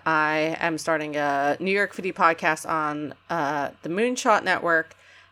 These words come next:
um, that I hope to have more information on soon. But speaking of the Moonshot Network, next week, uh, the weekend of the twenty-sixth to the twenty-ninth,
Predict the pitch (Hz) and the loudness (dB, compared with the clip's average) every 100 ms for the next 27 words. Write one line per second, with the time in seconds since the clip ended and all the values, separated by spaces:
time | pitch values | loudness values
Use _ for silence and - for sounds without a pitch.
0 | _ 170 165 143 139 139 151 _ _ _ | _ 0 2 0 -2 -6 -14 _ _ _
1 | - 180 185 175 170 165 170 170 180 165 | 4 4 4 0 0 0 0 -2 -4 -6
2 | 156 170 160 214 196 175 - 302 330 262 | -6 -6 -6 -6 -4 -6 -2 0 4 4
3 | 254 226 226 208 185 175 185 175 - - | 4 0 2 2 4 2 2 0 -2 -14
4 | - _ 208 226 - 214 196 190 - - | -20 _ 2 2 2 -4 -2 -4 -4 0
5 | 170 165 170 175 160 180 170 - 170 160 | 0 0 -2 -6 -4 -4 -4 -4 -2 0
6 | 156 156 151 160 - 180 170 - 170 - | 0 -2 -4 -8 -8 -8 -8 -6 -6 -6
7 | - 156 160 - 180 160 156 170 233 262 | -8 -6 -6 -6 -8 -6 -4 0 0 0
8 | 262 | -6